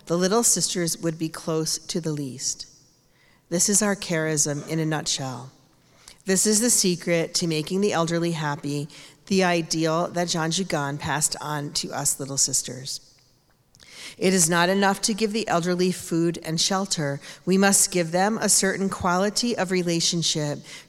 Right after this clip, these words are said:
to draw them out of the isolation that often characterizes old age.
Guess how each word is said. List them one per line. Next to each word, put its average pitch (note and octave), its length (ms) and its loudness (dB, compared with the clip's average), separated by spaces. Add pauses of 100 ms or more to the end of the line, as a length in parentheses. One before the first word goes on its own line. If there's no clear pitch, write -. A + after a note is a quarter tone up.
to F#3 160 0
draw D#3+ 300 0
them F#3+ 240 0
out D#3+ 200 0
of D#3 100 -2
the D#3+ 180 -6
isolation D#3+ 920 -2
that D3+ 200 -4
often D#3 340 -4
characterizes C#3+ 960 -4
old C3+ 260 -8
age. C3+ 460 -10